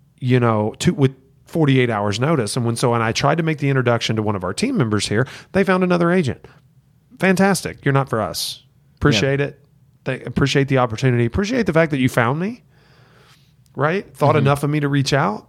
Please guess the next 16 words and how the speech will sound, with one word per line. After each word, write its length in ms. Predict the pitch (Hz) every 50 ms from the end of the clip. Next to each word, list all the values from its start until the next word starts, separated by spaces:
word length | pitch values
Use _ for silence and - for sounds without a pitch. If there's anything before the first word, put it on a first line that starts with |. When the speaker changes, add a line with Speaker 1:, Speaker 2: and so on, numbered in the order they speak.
| _ _ _ _ _ - -
Speaker 1:
It 80 | 180
just 180 | 156 208 190 -
didn't, 160 | 202 190 190
it 120 | - 160
just 60 | 160 180 175 170
isn't 100 | 190 175 175
gonna 120 | 170 165
work 180 | 156 156 143 160
out. 280 | 175 165 135 - - _ _ _ -
Speaker 2:
Yeah. 200 | 110 98 80 73 - - - - - - _ _ - -
Speaker 1:
Not 180 | 165 175 -
everyone's 460 | 160 170 175 190 175 170 160 151 135
business 420 | 123 135 147 135 131 127 117 - -
is 100 | 117 -
for 280 | - - 156 175 165
you. 240 | 127 92 82 - -